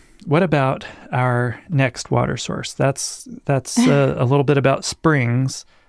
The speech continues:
Speaker 1: but another water source that we wanted to look at is
Speaker 2: Spring, or no, creeks and streams.
Speaker 1: Right.
Speaker 2: So if you got a little creek on your property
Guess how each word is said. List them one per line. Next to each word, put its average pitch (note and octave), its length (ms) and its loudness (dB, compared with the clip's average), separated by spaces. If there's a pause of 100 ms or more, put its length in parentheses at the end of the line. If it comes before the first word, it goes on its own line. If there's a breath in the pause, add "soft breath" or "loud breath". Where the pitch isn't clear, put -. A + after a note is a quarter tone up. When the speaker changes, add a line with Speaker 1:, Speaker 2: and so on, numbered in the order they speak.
(160)
Speaker 1:
but C3 300 2
another D3 360 2
water C3 300 2
source C3+ 400 -4
that - 120 -4
we C3+ 100 -2
wanted C3 340 -2
to C3+ 80 -2
look B2+ 260 -4
at A#2+ 320 -4 (100)
is A2 600 -4 (100)
Speaker 2:
Spring, A3 540 -4
or G3+ 260 2 (180)
no, C4+ 360 0
creeks - 420 0
and A3 240 2
streams. - 800 -2
Speaker 1:
Right. A#2+ 260 0
Speaker 2:
So F#3+ 580 -4 (200)
if - 80 -2
you A3+ 60 0
got G#3+ 120 4
a G3+ 80 4
little G#3+ 220 2
creek B3 340 0
on A3 160 4
your G#3 140 2
property G3 840 -2